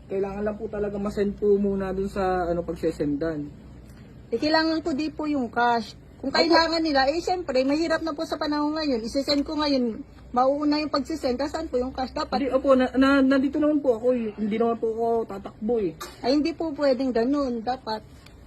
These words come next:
Speaker 2: ano tayo, kaliwaan. Syempre, pakita mong cash, isesend ko sa'yo.
Speaker 1: Oh, nado po kasi sa kasama ko yung pera.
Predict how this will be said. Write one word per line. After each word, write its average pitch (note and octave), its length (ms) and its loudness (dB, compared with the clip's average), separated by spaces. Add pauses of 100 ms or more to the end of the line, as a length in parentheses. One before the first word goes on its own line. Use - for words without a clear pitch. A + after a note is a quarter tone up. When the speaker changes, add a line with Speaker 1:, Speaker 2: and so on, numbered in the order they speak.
Speaker 2:
ano C4 220 0
tayo, B3+ 200 2
kaliwaan. B3 680 0
Syempre, C4+ 400 -6
pakita C4 400 -6
mong C#4 160 -4
cash, G#3 320 -8
isesend C4 480 -6
ko G3+ 100 -10
sa'yo. G#3 380 -6 (120)
Speaker 1:
Oh, G3+ 120 -6
nado A3 260 2
po B3+ 220 0
kasi B3+ 160 -2
sa B3+ 80 -6
kasama A#3 320 0
ko A3 160 -4
yung A3+ 240 -4
pera. F3+ 400 0